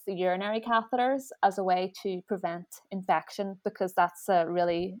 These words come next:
major issue in healthcare. It was really interesting, and I have to say that although it was obviously quite stressful and hard work, it was probably the best three years of my life, and it's still my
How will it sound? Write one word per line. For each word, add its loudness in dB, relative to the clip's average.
major -4
issue -2
in -6
healthcare. 2
It 10
was 8
really 8
interesting, 6
and 2
I 2
have 4
to -8
say 6
that 6
although 6
it -4
was -6
obviously -2
quite -2
stressful 0
and -4
hard 2
work, 0
it 8
was 0
probably 6
the -2
best 2
three -2
years -4
of -12
my -4
life, -4
and -4
it's -8
still -2
my -6